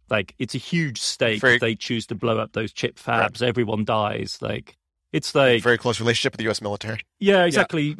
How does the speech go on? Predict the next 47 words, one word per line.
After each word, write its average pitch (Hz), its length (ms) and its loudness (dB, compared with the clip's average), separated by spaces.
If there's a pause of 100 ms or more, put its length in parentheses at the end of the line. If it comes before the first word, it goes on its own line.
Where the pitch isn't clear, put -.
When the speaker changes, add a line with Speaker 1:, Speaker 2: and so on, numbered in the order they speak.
(200)
Speaker 1:
Explicit - 600 0
American 147 380 0
security 147 500 -4
commitments, 131 580 -4
like, 147 160 0
the - 80 -2
whole 170 320 0
works. 117 340 -2
Like, 143 160 0
so 190 120 0
it 151 200 0
never 214 220 2
made 170 220 2
any 147 160 0
sense 170 320 -6
to 147 100 -6
me 123 160 -2
to - 120 -6
analogize 131 580 0
between 113 300 -6
Ukraine 113 420 -6
and 110 80 -12
Taiwan. 113 360 -2
So 139 120 -6
on 127 80 -2
that 208 260 2
basis, 123 400 -6
I 135 100 2
was 131 160 -2
always 131 240 0
confident 123 380 -4
in - 80 -8
saying 120 240 -2
China 139 360 2
is - 200 -4
too 240 180 0
smart 127 400 -2
to 131 80 -6
learn 127 220 -2
any 170 180 2
lessons 113 320 -4
from 113 140 -10
Ukraine. 117 420 -4
Ukraine 139 360 -4
is 117 100 -8
sui 220 240 -4
generis, 113 540 -4